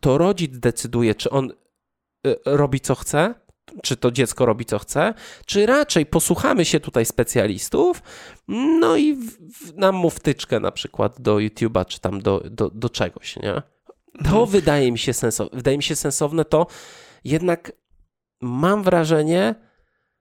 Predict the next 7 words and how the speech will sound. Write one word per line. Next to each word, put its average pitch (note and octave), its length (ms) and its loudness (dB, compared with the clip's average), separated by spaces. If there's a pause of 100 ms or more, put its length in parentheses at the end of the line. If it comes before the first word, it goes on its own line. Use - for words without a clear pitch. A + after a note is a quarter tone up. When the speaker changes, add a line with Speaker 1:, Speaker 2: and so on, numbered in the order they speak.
(960)
Speaker 1:
że C3+ 200 0
to F3 280 0
jest, - 460 -2 (120)
że, C3 240 0
że, C3+ 220 0 (120)
że C3+ 240 2
jakby C3 680 2